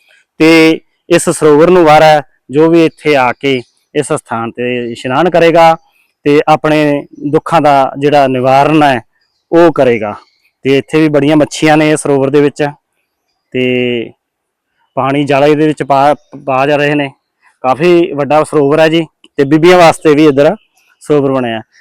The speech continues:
ਤੇ ਸਾਹਮਣੇ ਤੁਸੀਂ ਗੁਰੂ ਘਰ ਦੀ ਜਿਹੜੀ ਹੈ, ਅਹ, ਇਮਾਰਤ,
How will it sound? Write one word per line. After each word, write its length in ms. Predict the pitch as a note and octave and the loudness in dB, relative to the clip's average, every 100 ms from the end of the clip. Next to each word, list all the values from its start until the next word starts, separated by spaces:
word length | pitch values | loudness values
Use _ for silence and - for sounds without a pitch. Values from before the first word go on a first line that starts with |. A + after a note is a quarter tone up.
| _ - | _ -8
ਤੇ 80 | |
ਸਾਹਮਣੇ 340 | D#3+ E3 F3 E3+ | -2 0 0 -2
ਤੁਸੀਂ 200 | C#3+ E3 | -4 -2
ਗੁਰੂ 180 | D3+ D#3 | 0 2
ਘਰ 180 | D#3 | 2
ਦੀ 380 | B2+ D3 D3 C#3+ | 2 0 0 -4
ਜਿਹੜੀ 380 | C3+ C#3 C#3+ C3+ | -6 -4 -2 -2
ਹੈ, 180 | B2+ A2+ | -4 -8
ਅਹ, 1500 | - _ _ _ _ _ _ _ C#3 C3+ C3 B2+ B2 B2+ C#3 | -16 _ _ _ _ _ _ _ -8 -6 -6 -6 -8 -10 -8
ਇਮਾਰਤ, 380 | C3+ C3 D3 | -6 -4 -4